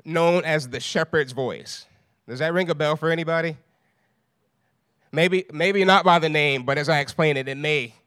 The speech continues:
resonate with some of you, okay? Real simple game, but I think it's profound, and it ties into a lot of what is being communicated in this first part here, right? The importance of knowing the master's voice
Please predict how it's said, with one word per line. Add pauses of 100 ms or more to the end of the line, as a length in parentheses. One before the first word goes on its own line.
(120)
resonate
with
some
of
you, (100)
okay? (1000)
Real
simple
game,
but
I
think
it's
profound,
and
it
ties
into
a
lot
of
what
is
being
communicated
in
this
first
part
here,
right?
The
importance
of
knowing (520)
the
master's
voice